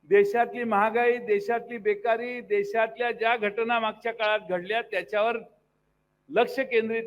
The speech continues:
करून लोकांना त्याची समज देण्याचं काम आपण जर केलं तर मला वाटतं की सत्ताधाऱ्यांच्या चुका जनतेसमोर मांडल्या तर जनता सुज्ञ आहे,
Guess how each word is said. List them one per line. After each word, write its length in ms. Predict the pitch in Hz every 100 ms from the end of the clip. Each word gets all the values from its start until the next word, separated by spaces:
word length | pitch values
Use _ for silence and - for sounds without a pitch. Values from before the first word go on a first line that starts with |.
| 214
करून 240 | 208 233
लोकांना 500 | 185 180 214 208 214
त्याची 360 | 214 196 214 196
समज 380 | 196 190 240
देण्याचं 400 | 190 196 190 190
काम 320 | 196 175 175 170
आपण 240 | - 170 165
जर 80 |
केलं 440 | 160 - 151 139 127 - - _ _ -
तर 60 |
मला 240 | 160 208 208
वाटतं 380 | 185 - 226 233 - - _ -
की 80 |
सत्ताधाऱ्यांच्या 880 | 180 196 185 233 214 196 208 208 220
चुका 320 | 214 196 - 202
जनतेसमोर 720 | 185 185 208 202 202 190 175
मांडल्या 480 | 165 165 180 220 220 - - _ _
तर 60 | 175
जनता 460 | 147 160 170 208
सुज्ञ 360 | 202 202 202 220
आहे, 240 | 220 226